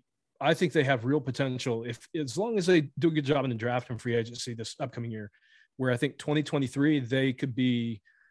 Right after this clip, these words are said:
a legitimate surprise team that makes a run in, in the postseason. Um, I still think twenty twenty-two that they, they're gonna make some noise.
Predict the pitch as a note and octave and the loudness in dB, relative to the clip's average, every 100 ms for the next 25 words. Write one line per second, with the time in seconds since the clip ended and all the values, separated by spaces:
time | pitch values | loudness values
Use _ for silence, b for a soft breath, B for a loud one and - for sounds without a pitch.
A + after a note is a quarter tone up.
0 | _ B2 B2 G#2 C#3+ C3+ C3+ - A2+ - | _ -4 -4 0 2 2 -2 -6 -6 0
1 | B2+ B2 - B2+ A2+ G#2+ G#2+ - A#2 A#2+ | 2 0 -2 -4 -4 -8 -12 -12 -8 -6
2 | A#2 A#2 A#2 A2+ A2 A2+ B2 A2+ A2+ - | -6 -4 -2 -2 -6 -8 -8 -8 -10 -12
3 | - - A#2+ A2 C3 G#2+ G#2 F#2 b b | -14 -12 -10 -8 -6 -8 -10 -18 b b
4 | b - A2+ A2 A2 - D3+ - G3+ G#3 | b -12 -8 -8 -6 -2 -2 4 4 4
5 | C4 F#3+ - F3 E3+ - D#3 B2 D#3+ D#3 | 2 0 0 0 0 0 -2 2 0 0
6 | C3 C3 C3 - A#2+ C3+ C3 B2+ B2 A#2+ | -4 -4 -4 -8 -6 -2 0 2 0 -2
7 | - A2+ A#2 D3 F3+ - | -4 -4 -2 -2 -4 -10